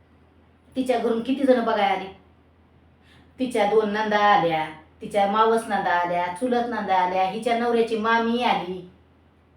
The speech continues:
सगळ्याला मावशी आली. पण सगळ्याला मी एका, चांगलेच कपडे आणि साड्या घेतल्या, त्यांचे लेकरं आले, त्यांना सुद्धा कपडे केले. काहीतरी कमीत कमी वीस पंचवीस हजार रुपये तर मला त्यांच्या साड्यासाठीच गेले असतील.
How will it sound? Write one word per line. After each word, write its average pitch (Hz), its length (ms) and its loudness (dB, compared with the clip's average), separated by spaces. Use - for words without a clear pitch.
सगळ्याला 254 460 4
मावशी 262 460 4
आली. 185 340 2
पण 220 100 -8
सगळ्याला 254 580 4
मी 269 120 6
एका, 262 240 0
चांगलेच 269 440 2
कपडे 285 320 2
आणि 233 120 -2
साड्या 233 280 2
घेतल्या, 226 220 -4
त्यांचे 208 260 -4
लेकरं 254 280 4
आले, 254 180 2
त्यांना 262 240 2
सुद्धा 269 220 -2
कपडे 220 260 -6
केले. 160 300 -12
काहीतरी 269 340 6
कमीत 285 320 2
कमी 254 140 2
वीस 254 300 0
पंचवीस 311 360 -2
हजार 294 200 0
रुपये 277 200 0
तर 254 120 0
मला 233 200 0
त्यांच्या 233 220 -4
साड्यासाठीच 262 540 -2
गेले 185 240 -6
असतील. - 240 -14